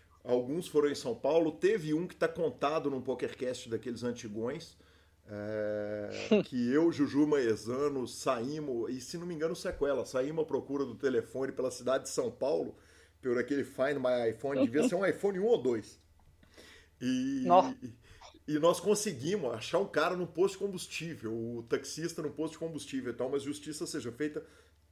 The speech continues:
Speaker 1: todos os, todas as vezes que eu perdi o celular foi em táxi,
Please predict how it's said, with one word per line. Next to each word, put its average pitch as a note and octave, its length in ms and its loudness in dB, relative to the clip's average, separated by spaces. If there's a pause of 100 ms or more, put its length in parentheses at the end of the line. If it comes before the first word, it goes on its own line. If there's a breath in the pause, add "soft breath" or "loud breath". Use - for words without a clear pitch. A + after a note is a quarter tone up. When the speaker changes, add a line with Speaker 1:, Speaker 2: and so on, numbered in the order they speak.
Speaker 1:
todos G3 320 10
os, B2+ 240 -10
todas G3 260 4
as C3 100 0
vezes C#3 140 0
que D3 60 -2
eu C#3 40 -2
perdi G#2 220 -6
o B2 40 -8
celular A#2 300 -2
foi F3 220 -2
em F3 40 -6
táxi, E3+ 560 -2